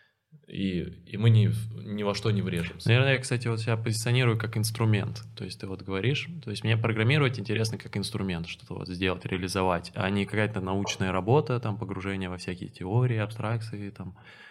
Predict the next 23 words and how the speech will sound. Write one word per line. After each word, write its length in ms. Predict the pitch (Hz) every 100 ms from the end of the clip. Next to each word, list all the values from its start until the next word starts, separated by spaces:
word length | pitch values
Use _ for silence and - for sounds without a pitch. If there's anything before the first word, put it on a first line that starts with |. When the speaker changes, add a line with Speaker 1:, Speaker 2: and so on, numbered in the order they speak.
| - -
Speaker 2:
новые 380 | 95 92 90
подходы, 680 | 87 92 - 107 117 98 95 104
всё 120 | - -
такое. 300 | 110 - -
Вот 140 | -
я 260 | 101 104 107
изучу, 600 | 101 110 - 127 107 92 - - - - -
э, 120 | 104
что-то 240 | - -
рабочее 520 | - 95 123 170 - -
и 40 | 95
вот 160 | 92
сделаю 520 | 90 95 110 113 101 95
какой-то 320 | - 95 -
прототипчик, 800 | - - - 117 139 - - - - - - _ -
ну, 160 | 143 110
вот 120 | 110
расширяемый, 720 | - 101 - 92 110 123 101 87
вот 120 | 82
это 60 | 85
всё 220 | - 87
по 140 | 85 87
правильному. 600 | - 90 90 87 87